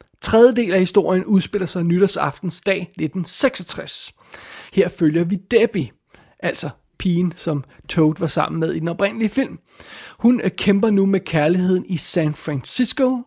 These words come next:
Hun har en ny kæreste, en taberkæreste, der virker sådan lidt ligeglad med hende. Og, øh, i løbet af historien, så ender hun med at shacke op med et band, der skal spille til et arrangement og tage på sådan en lille roadtrip med dem.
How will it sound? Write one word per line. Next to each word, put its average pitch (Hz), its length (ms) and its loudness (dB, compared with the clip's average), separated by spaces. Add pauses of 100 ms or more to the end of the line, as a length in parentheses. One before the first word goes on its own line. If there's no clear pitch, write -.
Hun 156 140 2
har 156 180 0
en 151 220 -2
ny 185 200 0
kæreste, 185 480 0
en 175 80 -4
taberkæreste, 175 960 -2
der 160 100 -4
virker 170 280 0
sådan 165 160 -8
lidt 147 160 -8 (280)
ligeglad 180 460 4
med 196 160 4
hende. 262 320 4 (460)
Og, 190 280 2
øh, 190 140 0 (100)
i 214 120 2
løbet 208 200 4
af 185 60 6
historien, 170 340 4
så 202 120 0
ender 175 220 0
hun 180 160 2
med 170 120 2
at 147 120 -2
shacke 147 400 0
op 156 220 0
med 175 120 -4
et 139 140 -6 (140)
band, 165 540 0
der 165 60 -2
skal - 180 -10
spille 160 240 0
til 175 100 -6
et 165 60 -4
arrangement 151 640 -2
og - 100 -8
tage 165 160 -4
på 156 100 -6
sådan 151 120 -4
en 147 60 0
lille 143 260 0
roadtrip 147 460 -4
med 151 100 -8
dem. 139 260 -8